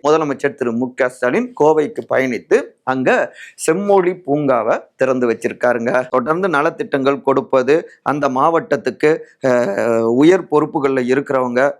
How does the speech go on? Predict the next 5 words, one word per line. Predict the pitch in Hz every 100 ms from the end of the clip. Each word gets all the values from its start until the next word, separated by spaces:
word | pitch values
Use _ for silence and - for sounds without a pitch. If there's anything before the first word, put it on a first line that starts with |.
| -
பயணிப்பது, | 139 156 147 - 127 151 156
இது | 135 127
எல்லாமே | 127 175 208 147 127 233 -
அந்த | 151 180 160
மக்கள்கிட்ட | 131 - 185 117 98